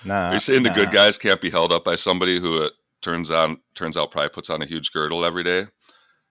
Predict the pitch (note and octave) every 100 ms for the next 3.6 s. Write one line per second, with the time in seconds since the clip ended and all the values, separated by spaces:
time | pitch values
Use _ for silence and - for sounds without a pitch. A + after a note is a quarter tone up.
0 | _ D2+ D2+ D#2+ D2+ D2+ E2 D2 - F#2+
1 | D#2+ D2+ D2+ - - D#2 E2+ D#2+ C#2+ D2
2 | E2 _ _ _ _ - - A#2 A2+ G#2+
3 | G2+ D2+ D2 F2+ F#2